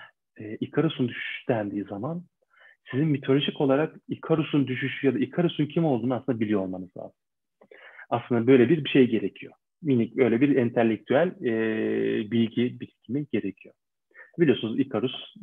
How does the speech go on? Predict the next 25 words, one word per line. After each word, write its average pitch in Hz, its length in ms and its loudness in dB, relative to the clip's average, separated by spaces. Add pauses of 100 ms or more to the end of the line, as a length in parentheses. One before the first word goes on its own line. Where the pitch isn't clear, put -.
çok 127 220 -2
hızlı 107 260 -2
geçmem 104 480 -4
gerekirse, - 600 -4
zaten 110 320 0
biliyorsunuz 104 540 0
diye - 180 -8
söylüyorum. 175 680 -8 (1200)
Bir 127 180 -8
tutsak - 380 0
ediliyor 135 520 8 (180)
bir - 120 -6
kral 107 220 2
tarafından. 120 720 -2 (340)
Sonra 110 200 0
babası, 110 340 2
mimar 107 300 2
babası 104 260 -2
ona 101 180 -4
bal 107 160 6
mumundan 101 440 0
bir - 120 -16
kanat 120 340 -4
yapıyor 123 440 -2
ve, 113 240 -2